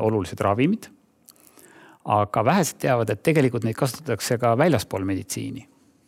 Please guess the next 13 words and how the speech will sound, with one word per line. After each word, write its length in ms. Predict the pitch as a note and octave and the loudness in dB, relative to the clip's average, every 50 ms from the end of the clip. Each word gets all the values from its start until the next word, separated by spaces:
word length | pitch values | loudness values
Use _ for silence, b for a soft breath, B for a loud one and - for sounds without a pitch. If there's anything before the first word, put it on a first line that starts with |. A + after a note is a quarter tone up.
| _ _ _ _ | _ _ _ _
Näiteks, 400 | - A2+ C3 C3+ - C3+ - - - | 0 2 2 2 0 -4 -4 -2 -4
nagu 140 | G2 F#2 | -4 -2
ma 100 | G2 G#2+ | 0 -2
ütlesin, 320 | B2+ C3 - - C#3 C#3+ B2+ | -2 -2 -2 0 2 2 2
biotehnoloogiatööstuses. 1200 | - A2 G#2+ A2 A#2 A#2 A#2 C3 B2+ B2+ C3 C#3 C#3 B2 G2 E2+ - - - G2 G#2+ G#2 - - - _ _ _ _ _ _ _ _ _ _ _ B B B B B B B B B B B B B B B | 2 0 0 0 0 0 2 2 2 2 2 0 0 -2 -4 -4 -6 -10 -14 -14 -12 -14 -16 -16 -20 _ _ _ _ _ _ _ _ _ _ _ B B B B B B B B B B B B B B B
Ja 100 | - G#2+ | -4 -2
sellises, 560 | - - C3+ C#3+ C#3 B2+ C#3+ A#2+ - - - - | 0 2 2 2 2 2 0 0 0 0 0 0
äh, 360 | C#3+ C3+ C3 C3 C3 C3 C3+ - _ _ - _ - | 0 2 2 0 0 -2 -6 -8 _ _ -20 _ -4
sinna 220 | - D3+ D3+ C#3+ C#3+ | 0 2 4 4 4
läheb 160 | D3 - - | 2 0 0
päris 160 | - C3 - | -2 -4 -4
palju 380 | - - F3 F#3+ A#3 F#3+ G#2+ F2+ | 0 2 2 4 4 2 2 0
seda. 260 | E2+ A2+ - - | -4 -8 -10 -12